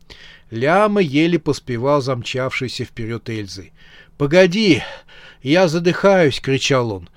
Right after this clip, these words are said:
но девушка увеличила скорость. Она добежала до развилки и скрылась за поворотом.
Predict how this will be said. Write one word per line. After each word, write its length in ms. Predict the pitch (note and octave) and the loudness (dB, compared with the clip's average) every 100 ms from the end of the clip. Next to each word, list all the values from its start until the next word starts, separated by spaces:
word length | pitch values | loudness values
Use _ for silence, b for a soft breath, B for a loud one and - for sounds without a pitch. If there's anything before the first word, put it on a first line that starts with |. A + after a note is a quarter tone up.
| _ | _
но 200 | A#2 A#2 | -12 -10
девушка 640 | A#2 G#2 F3+ G#3+ G#3 - G#3 | -10 -4 -2 0 -2 -4 -2
увеличила 760 | E3+ B2 A#2+ B2 B2 B2 A#2+ | 0 0 -4 -6 -6 -6 -4
скорость. 680 | A2 - A#2 G#2+ F#2 - - B B B B | -6 -6 -6 -4 -6 -12 -18 B B B B
Она 320 | - C3 F3+ G#3 | -4 -2 0 2
добежала 640 | F3+ E3 D3+ D#3 D3+ C3+ | 2 2 2 4 2 2
до 140 | C3 | 0
развилки 640 | C#3 C#3+ C#3 G#3 B3+ G#3 G3 | 0 0 0 -4 -6 -6 -4
и 80 | |
скрылась 440 | - - G3+ G#3+ E3+ | -4 -4 -2 0 0
за 140 | F3 | -2
поворотом. 800 | G3+ F#3+ F3+ E3+ E3 D#3+ D#3+ C#3+ | 0 2 2 2 -2 -4 -10 -10